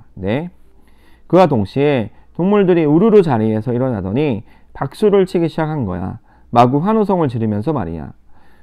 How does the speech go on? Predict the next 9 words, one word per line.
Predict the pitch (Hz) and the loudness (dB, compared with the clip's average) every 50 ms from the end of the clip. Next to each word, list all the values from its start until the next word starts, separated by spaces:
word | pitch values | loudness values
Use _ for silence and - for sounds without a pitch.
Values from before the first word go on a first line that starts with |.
| - | -6
와, | - 123 131 131 123 | -2 2 4 4 2
진짜 | 110 - - 175 185 - 247 | 2 0 -2 -2 2 2 0
재밌어요. | 202 - 98 95 98 92 - - 190 196 | 0 0 -2 -4 -4 -4 -6 -10 -10 -8
최고예요. | - - 247 233 - 226 135 95 80 78 87 - - - _ _ _ _ _ - | -2 -2 -2 0 2 0 0 0 -2 -6 -10 -14 -16 -20 _ _ _ _ _ -4
어떤 | - 160 170 - 226 190 | -2 -2 2 2 2 2
녀석은 | 143 110 98 117 113 113 165 156 120 90 - - - _ - - - - - | 2 0 0 -2 -2 0 -2 -2 -2 -4 -8 -12 -20 _ -20 -20 -20 -20 -12
풀밭을 | - - 233 277 269 254 - - 196 | -4 0 2 2 2 2 0 -4 -4
펄쩍펄쩍 | - - 190 - 196 170 170 151 147 151 143 | -2 -4 -4 -4 -6 -6 -6 -6 -6 -6 -6
뛰어다니고 | - 180 180 147 104 82 87 95 - 135 131 110 98 | -4 -4 -4 -2 -4 -6 -8 -6 -4 -4 -4 -4 -6